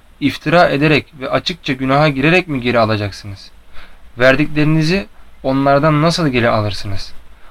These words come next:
Oysa sizler evlenip birbirlerinizle beraber oldunuz. Üstelik onlar da sizden kesin söz aldılar.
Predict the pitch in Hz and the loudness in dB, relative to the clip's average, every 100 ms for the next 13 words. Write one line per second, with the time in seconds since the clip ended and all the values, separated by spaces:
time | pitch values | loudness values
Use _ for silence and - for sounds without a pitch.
0 | - 151 170 - 139 139 127 160 - - | -4 0 2 0 -4 -4 0 0 0 -2
1 | - - 135 135 143 - - - - 131 | -2 0 2 4 2 0 -6 -20 -8 -2
2 | 135 139 139 139 156 170 135 127 127 127 | 0 2 2 2 2 2 2 2 4 4
3 | 131 - 120 107 107 - - - - - | 2 0 -2 -2 -2 -4 -6 -10 -14 -14
4 | 165 - 151 123 - 143 147 127 120 143 | -16 -8 -4 -4 -2 -2 0 0 0 -4
5 | - 131 147 147 - 120 143 - 156 127 | -6 -4 -2 -2 -4 -8 -8 -2 0 2
6 | 104 101 98 | 0 -4 -12